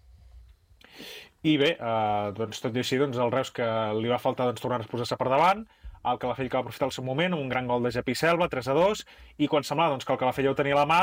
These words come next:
doncs, eh, el Reus que tornava a empatar mitjançant Joan Salvat, que, a més, eh, durant la celebració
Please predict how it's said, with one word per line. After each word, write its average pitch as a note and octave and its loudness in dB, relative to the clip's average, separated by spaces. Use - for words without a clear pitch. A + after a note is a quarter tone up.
doncs, C3 -2
eh, C3 2
el A#2 -2
Reus C3 -2
que D3 0
tornava B2+ -2
a - -12
empatar B2+ 2
mitjançant A#2+ -4
Joan C#3 2
Salvat, D#3 2
que, D#3+ -2
a C3 -8
més, E3+ -6
eh, B2 0
durant C3 0
la C3 0
celebració C3 2